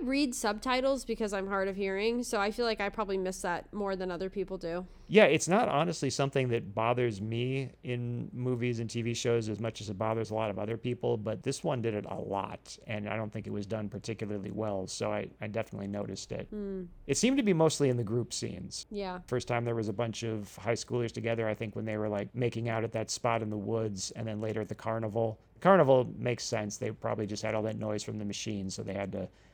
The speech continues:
Speaker 2: re-record it. The woods, I'm not quite so sure about.
Speaker 1: Right.
Speaker 2: I'm convinced, though, that David Fincher stole this film's opening sequence for Fight Club.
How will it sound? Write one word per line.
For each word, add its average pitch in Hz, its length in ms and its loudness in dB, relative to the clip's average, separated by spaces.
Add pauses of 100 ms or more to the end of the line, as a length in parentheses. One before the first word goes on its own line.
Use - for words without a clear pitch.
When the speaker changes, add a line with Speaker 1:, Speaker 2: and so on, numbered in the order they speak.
(200)
Speaker 2:
re-record 107 560 -2
it. 95 220 -6
The 104 60 -4
woods, 107 300 2
I'm 104 120 -4
not 104 180 -4 (140)
quite 110 260 -4
so 113 160 -8
sure 110 240 -6
about. 98 380 -4 (120)
Speaker 1:
Right. 202 320 -8 (140)
Speaker 2:
I'm 170 180 -2
convinced, 123 600 0
though, 113 300 0
that 117 220 -2
David 117 300 0
Fincher 117 500 0
stole 117 680 2
this 110 180 -2
film's 113 360 0
opening 110 360 -4
sequence 107 480 -4
for 107 160 -6
Fight 104 280 -2
Club. 107 340 -6